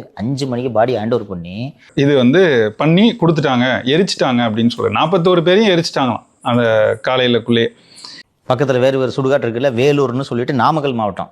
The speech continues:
Speaker 1: கரூர் தாண்டி நாமக்கல் மாவட்டத்துல சுடுகாடு, அங்கெல்லாம் போய் எரிச்சிருக்காங்க. ஆறு மணிக்கு எல்லா பாடியும் எரிச்சாங்க. நைட்டு நடக்குதுல்ல, காலைல ஆறு மணிக்கு all bodies cremated.
Speaker 2: இதுல முத என்னன்னா, நாற்பத்தோரு பேர் அன்னைக்கு இரவு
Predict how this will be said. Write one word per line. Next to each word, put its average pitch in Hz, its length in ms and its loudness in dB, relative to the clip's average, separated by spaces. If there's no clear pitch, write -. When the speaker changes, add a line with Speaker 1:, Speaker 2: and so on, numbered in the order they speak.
Speaker 1:
கரூர் 127 220 2
தாண்டி 117 200 -4
நாமக்கல் 135 380 -2
மாவட்டத்துல 117 400 -4
சுடுகாடு, 113 260 -2
அங்கெல்லாம் 131 400 -2
போய் 127 100 -2
எரிச்சிருக்காங்க. 101 440 -10
ஆறு 147 360 2
மணிக்கு 143 220 0
எல்லா 131 160 2
பாடியும் 127 260 -2
எரிச்சாங்க. 82 280 -10
நைட்டு 127 240 0
நடக்குதுல்ல, 127 580 -2
காலைல 117 180 -2
ஆறு 127 220 0
மணிக்கு 127 220 -2
all 123 220 2
bodies 123 300 -2
cremated. - 360 -6
Speaker 2:
இதுல 135 240 2
முத 139 260 2
என்னன்னா, 123 400 0
நாற்பத்தோரு 170 680 2
பேர் 170 360 0
அன்னைக்கு 123 680 2
இரவு 151 440 2